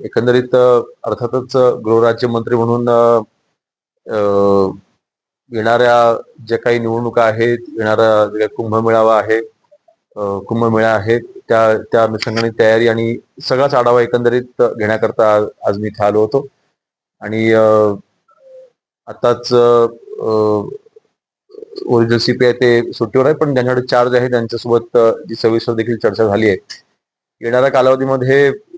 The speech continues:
अ, महानगरपालिकांच्या निवडणुका आहेत, अ, कुंभमेळ्याच्या, अ, तयारीच्या अनुषंगाने आणि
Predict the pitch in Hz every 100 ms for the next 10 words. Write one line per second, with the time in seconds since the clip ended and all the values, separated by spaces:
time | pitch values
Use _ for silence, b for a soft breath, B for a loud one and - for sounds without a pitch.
0 | - 120 117 113 - - _ - 113 120
1 | 127 127 127 123 123 127 120 120 120 127
2 | 113 120 123 - 113 - - 117 117 120
3 | 117 113 117 117 117 - 113 - _ _
4 | 110 110 - 113 110 107 110 113 127 127
5 | 147